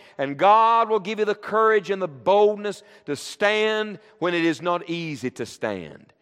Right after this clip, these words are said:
And so we read on, look at verse fifteen. "Now, if you be ready, that at what time you hear the sound of the cornet, flute, harp, sackbut, psaltery, dulcimer," all kinds of music. Sounds like Nebuchadnezzar liked bluegrass to me. I'm not sure about that, but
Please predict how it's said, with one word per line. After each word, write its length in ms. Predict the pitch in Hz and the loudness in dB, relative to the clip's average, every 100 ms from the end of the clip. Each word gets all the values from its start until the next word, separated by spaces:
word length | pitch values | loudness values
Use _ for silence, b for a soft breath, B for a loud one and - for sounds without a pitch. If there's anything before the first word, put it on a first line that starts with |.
| _ _ _ | _ _ _
And 100 | 101 | -10
so 320 | - 185 170 | -2 0 2
we 140 | 170 160 | 2 0
read 180 | 165 | 0
on, 280 | 165 170 180 | 0 0 -2
look 120 | 170 | -4
at 80 | 156 | -4
verse 200 | 143 156 | -4 -6
fifteen. 680 | - 156 - 156 151 180 175 _ _ _ | -8 -14 -10 -8 -8 -10 -16 _ _ _
"Now, 560 | 143 156 160 190 226 170 b b b b b | -8 -4 -2 -2 -4 -8 b b b b b
if 100 | 123 | -6
you 60 | 175 | -2
be 100 | 175 | 2
ready, 360 | 175 208 214 | 4 4 2
that 140 | 247 175 | 0 -2
at 80 | 165 | 0
what 200 | 170 - | -2 0
time 360 | 202 202 233 | -2 0 -2
you 80 | 196 | -2
hear 140 | 175 185 | 0 0
the 100 | 156 | -4
sound 440 | - 196 220 226 | -4 -2 -2 -2
of 160 | 151 117 | -6 -8
the 80 | |
cornet, 420 | 131 196 202 214 247 _ _ | -4 0 0 0 -8 _ _
flute, 400 | - 180 214 - - | -4 -2 -2 -10 -2
harp, 400 | 170 190 220 - | 0 2 -2 -8
sackbut, 480 | - 190 180 220 - | -2 -2 -2 -8 -6
psaltery, 480 | 180 185 196 214 | 0 2 2 -4
dulcimer," 680 | 214 156 190 190 208 220 233 b b b b | -4 2 2 2 -6 -10 -12 b b b b
all 200 | 156 196 | 4 4
kinds 400 | - 202 208 175 | 2 -4 -2 -2
of 80 | 185 | -2
music. 400 | 190 208 247 - | -2 -4 -8 -10
Sounds 280 | 165 170 156 | -6 -4 -2
like 140 | 156 | -2
Nebuchadnezzar 480 | 151 147 165 156 147 | -2 -4 -2 0 0
liked 180 | 151 139 | 0 0
bluegrass 500 | 127 131 139 123 - | -2 2 2 2 0
to 100 | 131 | -4
me. 180 | 139 | -4
I'm 140 | 160 127 | -2 -4
not 140 | 127 | -8
sure 200 | - 170 | -6 -2
about 280 | 139 120 107 | 2 2 2
that, 280 | 123 135 151 | 2 0 0
but 160 | 117 | -6